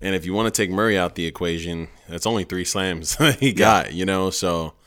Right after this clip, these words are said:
Speaker 1: that is a freakish stat. Um, does it change this year?
Speaker 2: Dominic Thiem. He's gonna be the one closest to it.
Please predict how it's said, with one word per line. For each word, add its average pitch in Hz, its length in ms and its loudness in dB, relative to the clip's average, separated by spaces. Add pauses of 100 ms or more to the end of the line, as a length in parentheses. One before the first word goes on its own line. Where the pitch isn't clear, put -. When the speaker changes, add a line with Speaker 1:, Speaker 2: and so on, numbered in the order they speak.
(600)
Speaker 1:
that 110 420 4
is 104 340 2
a 95 180 -2
freakish 123 680 0
stat. 110 520 4 (140)
Um, 98 580 0 (1300)
does 104 220 0
it 104 80 -6
change 113 300 2
this 101 140 0
year? 82 260 -2 (3000)
Speaker 2:
Dominic 104 480 2
Thiem. 123 340 0 (1160)
He's 98 220 -2
gonna 107 240 -2
be 104 120 0
the 98 140 0
one 101 260 0
closest - 480 0
to 127 160 6
it. - 160 -2